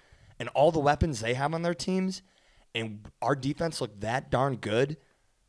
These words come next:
I'm just telling Sam Darnold and New York Jets on national T V on Thursday, and I'm knocking on wood for all my Browns fans,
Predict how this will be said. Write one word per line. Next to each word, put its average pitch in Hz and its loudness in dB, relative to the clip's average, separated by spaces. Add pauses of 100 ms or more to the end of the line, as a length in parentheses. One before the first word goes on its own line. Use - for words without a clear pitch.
(120)
I'm 127 -4
just 139 -6
telling 113 -2
Sam 123 -4
Darnold 113 0
and 104 -4
New 104 -2
York 113 -2
Jets 107 -2
on 110 -6
national 110 -4
T 127 -4
V 120 -2
on 104 -4
Thursday, 107 -2
and 107 -6
I'm 101 -6
knocking 101 -4
on 104 -4
wood 110 2
for - -2
all 113 4
my 110 0
Browns 107 -2
fans, 131 -4